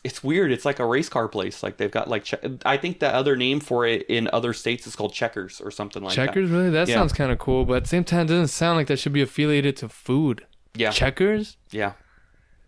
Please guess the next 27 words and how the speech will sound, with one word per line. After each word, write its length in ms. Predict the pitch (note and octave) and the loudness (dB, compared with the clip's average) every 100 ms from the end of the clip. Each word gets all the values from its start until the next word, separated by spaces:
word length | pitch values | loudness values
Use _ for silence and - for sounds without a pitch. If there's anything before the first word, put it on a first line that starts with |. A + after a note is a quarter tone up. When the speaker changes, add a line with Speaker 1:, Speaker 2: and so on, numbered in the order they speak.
| _ _ - - - | _ _ -20 -20 -6
Speaker 1:
I 80 | B2 | -2
mean, 360 | B2 A2+ G#2 - _ - _ _ _ _ _ _ - - - | 0 0 -4 -10 _ -20 _ _ _ _ _ _ -20 -12 -4
unless 240 | B2+ C3+ | -2 -2
you 60 | - | -4
play 140 | D3 C#3+ | 0 0
with 100 | F2 | 0
Oreos. 580 | G#2 C#3+ A#2 G2+ G#2+ | -2 -2 -2 -2 -4
Can 120 | - A2 | -8 -8
you 60 | |
play 180 | A#2 D3+ | -6 -8
checkers 380 | D3 C#3 D3+ D3 | -6 -8 -8 -10
with 100 | - | -10
Oreos? 500 | A#2 C3 E3+ E3+ - _ - - - - - _ _ _ _ _ _ _ - | -6 -6 -6 -10 -20 _ -20 -20 -8 -8 -8 _ _ _ _ _ _ _ -10
Is 80 | G#2 | -4
that 100 | C#3+ | -2
a 60 | |
thing? 180 | C#3+ D3 | 0 2
Speaker 2:
Uh, 640 | D3 D3 D3 D3 D3 D3 B2+ - | 2 2 2 2 2 0 0 0
well, 160 | C3+ | 2
if 140 | C#3 D#3 | 2 2
you 100 | D#3+ | 2
had 120 | F3 | 2
a 40 | D3 | 0
vanilla 460 | B2 B2 D3 D3 | 0 2 2 4
and 140 | C#3 C3 | 4 2
then 120 | B2 | 2
a 160 | A#2 | 0